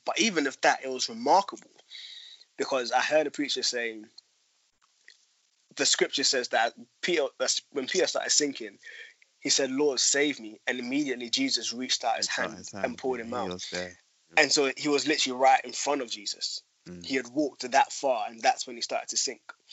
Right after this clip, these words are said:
Speaker 2: Mm.
Speaker 1: um, which, uh, which I find really remarkable.
Speaker 2: Yeah.
Speaker 1: Um, so I, I definitely feel like faith is something that is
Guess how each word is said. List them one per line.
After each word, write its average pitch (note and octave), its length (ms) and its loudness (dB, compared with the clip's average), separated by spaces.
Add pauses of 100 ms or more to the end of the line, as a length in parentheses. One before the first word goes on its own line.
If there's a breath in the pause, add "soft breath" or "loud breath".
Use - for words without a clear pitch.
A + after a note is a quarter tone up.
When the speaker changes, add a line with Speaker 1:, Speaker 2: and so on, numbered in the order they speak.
(440 loud breath)
Speaker 2:
Mm. F#2+ 60 0
Speaker 1:
um, B2 280 2
which, C#3+ 220 -2
uh, B2+ 200 -2
which D3+ 180 -2
I C3 60 2
find B2 360 -2
really C3 180 -4
remarkable. A#2 540 -8 (420)
Speaker 2:
Yeah. C3 260 4
Speaker 1:
Um, A#2+ 360 -10 (400 soft breath)
so - 140 2
I, C3+ 60 6 (160)
I D3 60 6
definitely C#3+ 340 -4
feel C#3+ 220 -2
like B2+ 240 -2
faith C#3+ 320 -4
is C3+ 100 -6
something B2 360 -6
that A2+ 180 -6
is A2+ 180 -12